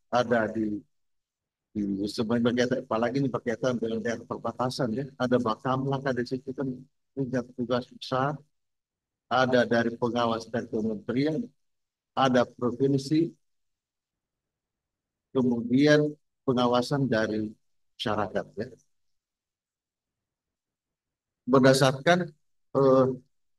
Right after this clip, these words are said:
pengawasan yang berjalan, ternyata kan masih di, masih terjadi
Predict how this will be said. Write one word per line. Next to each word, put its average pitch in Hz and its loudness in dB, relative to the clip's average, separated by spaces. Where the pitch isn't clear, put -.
pengawasan 135 6
yang 113 -2
berjalan, 143 4
ternyata 131 4
kan 165 -2
masih 131 0
di, 117 0
masih 123 0
terjadi 117 -2